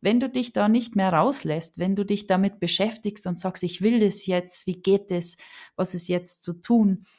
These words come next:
was habe ich denn da für Ansichten über mich?“, wenn diese Worte, diese Versprechen, die du dir gibst, keine leeren Worte mehr sind, wenn das kein,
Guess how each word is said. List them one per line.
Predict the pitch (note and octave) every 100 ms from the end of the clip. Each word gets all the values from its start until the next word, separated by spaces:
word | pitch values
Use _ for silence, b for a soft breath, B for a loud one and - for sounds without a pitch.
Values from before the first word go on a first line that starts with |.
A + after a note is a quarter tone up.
| b b
was | - G3+
habe | G3+
ich | G#3
denn | F3+
da | E3 E3
für | E3
Ansichten | - G3 G3+ F#3 - F3
über | F3+ E3+ E3
mich?“, | F#3 G3 - - _ _ _ -
wenn | F3+ F#3 F#3 F#3 F#3 - _ _ -
diese | G3+ G3 F#3 D#3+
Worte, | E3+ A3 D4 - F3
diese | F3+ F#3 F#3
Versprechen, | F#3 F#3 - F3 G#3 - G3
die | F#3 F#3
du | G#3 A3
dir | A3 F#3
gibst, | F3+ A3 A3 - - -
keine | - F#3 F#3+
leeren | E3+ F3+ F#3 E3
Worte | D#3+ F3+ F3 E3
mehr | D#3+ D#3+
sind, | - E3+ E3+
wenn | E3+
das | E3 -
kein, | - F#3 F#3 F#3+